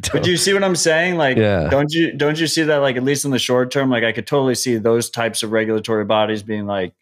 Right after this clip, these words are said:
Speaker 1: "You need to keep it with a full custodian, insured, Fidelity," because they think of it in a completely different, they're gonna, they're gonna say it's to protect the employee, but it's really putting the employee in a worse situation 'cause they don't have,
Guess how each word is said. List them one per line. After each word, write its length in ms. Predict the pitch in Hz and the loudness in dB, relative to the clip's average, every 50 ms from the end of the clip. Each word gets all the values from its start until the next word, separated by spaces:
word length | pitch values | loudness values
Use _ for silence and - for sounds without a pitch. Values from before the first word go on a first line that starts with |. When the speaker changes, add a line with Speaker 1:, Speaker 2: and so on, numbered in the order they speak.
| _ _ | _ _
Speaker 1:
"You 100 | - 113 | -4 -2
need 140 | 113 117 113 | -2 0 -2
to 80 | 104 92 | -2 -4
keep 240 | - 117 104 87 | -4 -4 -4 -2
it 60 | 107 101 | -4 -2
with 240 | 98 104 98 - 101 | 0 -2 0 0 0
a 160 | 95 92 90 - | -2 -2 -2 -4
full 200 | - 113 104 101 | -4 -4 -4 -4
custodian, 800 | - 95 - - - 101 101 98 98 98 98 98 98 95 92 87 - | -4 -6 -6 -2 0 0 0 0 0 -2 -2 -2 -2 -4 -6 -8 -10
insured, 640 | 98 - - - 101 98 95 95 95 95 92 82 - _ _ _ _ _ _ _ _ _ | -8 -8 -4 -2 0 0 2 2 0 0 -2 -4 -8 _ _ _ _ _ _ _ _ _
Fidelity," 760 | - - 107 98 101 101 101 98 92 98 95 95 92 90 87 - _ _ _ _ _ _ | -14 -8 -2 0 0 2 2 0 0 -2 -2 -2 -4 -4 -6 -8 _ _ _ _ _ _
because 220 | 117 - 135 113 | -4 -2 0 0
they 140 | 123 135 131 | 0 0 0
think 240 | - - 147 127 - | -2 -2 -4 -2 -2
of 100 | 127 120 | 0 0
it 180 | 117 110 110 - | 0 -2 -4 -4
in 100 | 117 113 | -4 -4
a 60 | 110 104 | -4 -2
completely 460 | - 117 107 - 123 113 113 110 107 | -4 -6 -4 -2 0 0 2 2 0
different, 460 | 92 92 110 104 - - 104 101 - - | 0 -2 -2 -2 -2 -4 -6 -6 -6 -4
they're 160 | - 120 123 | -2 -2 -2
gonna, 200 | 120 143 135 123 - | 0 0 0 -2 -2
they're 160 | 127 117 123 | -2 -2 0
gonna 120 | 123 127 117 | 0 0 0
say 260 | - - 139 139 135 | 0 0 0 0 0
it's 120 | 120 - - | -2 -4 -6
to 60 | 123 | -10
protect 440 | - 98 - - 120 113 - - - | -12 -10 -6 -6 -6 -6 -6 -6 -6
the 80 | 101 | -6
employee, 640 | 98 98 95 - - 101 98 98 104 98 85 73 - - _ _ _ _ _ _ _ _ _ _ _ _ _ _ _ _ _ _ _ _ _ _ _ _ - | -6 -6 -6 -4 -4 -2 -2 0 -2 -2 -4 -6 -10 -16 _ _ _ _ _ _ _ _ _ _ _ _ _ _ _ _ _ _ _ _ _ _ _ _ -4
but 120 | 117 117 113 | -2 0 0
it's 160 | 107 107 113 | 0 0 0
really 320 | 117 120 120 120 117 110 | 0 2 4 4 2 2
putting 320 | 104 - 113 110 110 104 107 | 0 0 -2 -2 0 0 -2
the 60 | 107 | -2
employee 340 | 104 92 - 107 104 104 101 | -4 -4 -2 -2 0 0 0
in 80 | 101 98 | -2 -2
a 60 | 95 | -2
worse 220 | 98 101 95 - | -2 -2 -2 -2
situation 580 | - 95 90 - 95 95 95 92 - - 85 82 | -4 -4 -4 -2 -2 -2 0 -2 -2 -4 -6 -6
'cause 200 | - 92 87 85 | -6 -8 -4 -2
they 100 | 92 92 | -2 -2
don't 220 | 92 90 92 87 - | 0 -2 -4 -4 -4
have, 300 | 98 92 87 87 95 | -2 -2 -2 -2 -4